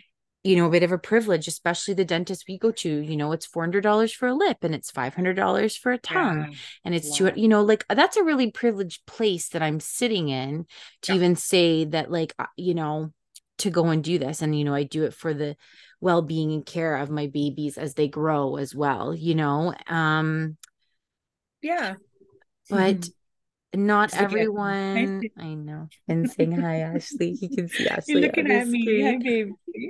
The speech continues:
Speaker 1: Um,
Speaker 2: Sorry.
Speaker 1: no. And
Speaker 2: Well,
Speaker 1: so,
Speaker 2: you know
Speaker 1: <sighs> I, you know, it's just, and, you know, and then there are touches, like you said, like Doctor Segal, who does ours,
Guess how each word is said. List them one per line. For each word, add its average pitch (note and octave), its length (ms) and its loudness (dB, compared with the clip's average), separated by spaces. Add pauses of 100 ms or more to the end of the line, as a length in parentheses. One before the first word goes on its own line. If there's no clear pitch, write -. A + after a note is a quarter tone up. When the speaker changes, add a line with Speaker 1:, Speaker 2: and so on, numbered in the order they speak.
(200)
Speaker 1:
Um, G3+ 460 6
Speaker 2:
Sorry. F#3 560 2 (360)
Speaker 1:
no. G#3+ 600 4 (160)
And A3 160 6
Speaker 2:
Well, C4+ 160 4
Speaker 1:
so, D4+ 200 6
Speaker 2:
you D4 60 8
know - 360 4
Speaker 1:
<sighs> - 760 -10
I, G#3+ 160 -12
you C4 140 2
know, D4 240 4
it's - 300 -6
just, D#4 360 -4 (540)
and, C4+ 160 6
you C4+ 60 8
know, C4 120 4
and C4+ 160 2
then C4 160 2
there C4 240 2
are C4 60 2
touches, C#4 460 -4
like A3+ 200 -2
you A3 60 -8
said, B3+ 200 -4
like A3 140 -4
Doctor G3 260 -8
Segal, G3 360 0
who G3+ 80 0
does F#3 200 0
ours, F#3+ 200 -2